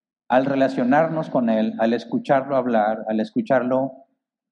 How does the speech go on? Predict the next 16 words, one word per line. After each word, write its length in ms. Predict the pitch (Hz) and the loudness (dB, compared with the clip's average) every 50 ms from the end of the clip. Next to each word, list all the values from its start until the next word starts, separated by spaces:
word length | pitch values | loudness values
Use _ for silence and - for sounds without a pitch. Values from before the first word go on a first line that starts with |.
| _ _ _ _ _ _ _ _ _ _ _ _ _ _ _ - | _ _ _ _ _ _ _ _ _ _ _ _ _ _ _ -2
obrar, 840 | 127 127 120 127 123 107 104 110 110 - - - - - - - _ _ _ _ _ _ _ _ _ _ _ _ _ _ _ _ _ _ _ _ _ _ _ _ _ _ _ _ - | 0 2 4 4 4 4 2 0 -4 -8 -12 -16 -18 -20 -20 -20 _ _ _ _ _ _ _ _ _ _ _ _ _ _ _ _ _ _ _ _ _ _ _ _ _ _ _ _ -6
vas 280 | 117 113 117 113 - | 0 0 0 0 0
a 60 | - | -2
entender 560 | 127 131 120 123 113 113 117 123 120 113 113 - | -4 -2 0 0 2 2 2 2 2 0 -2 -2
y 100 | 127 123 | -2 0
vas 260 | 113 120 120 120 - | 2 0 0 0 -2
a 100 | 135 127 | -6 -4
tener 280 | - 120 117 123 123 120 | -2 -2 0 0 0 2
revelación 920 | 123 120 113 113 117 113 113 - - - 143 131 117 110 110 - - _ _ _ _ | 0 0 0 0 -2 -2 -2 -4 -4 -2 0 0 0 0 -2 -6 -12 _ _ _ _
cada 400 | - 120 127 131 135 131 131 120 | -4 -2 0 0 0 -2 -2 -2
vez 240 | 117 123 117 123 | -2 -2 -4 -2
más 400 | 127 120 117 120 117 - - _ _ _ _ _ _ _ _ - | -2 -2 -2 -2 -4 -8 -12 _ _ _ _ _ _ _ _ -10
de 120 | 120 - | -10 -8
cómo 340 | - 117 110 98 104 107 104 | -4 -4 -4 -4 -4 -4 -4
es 140 | 110 107 110 | -4 -4 -2
Dios, 460 | 120 135 143 117 - - - - _ | -2 0 0 0 -2 -6 -12 -16 _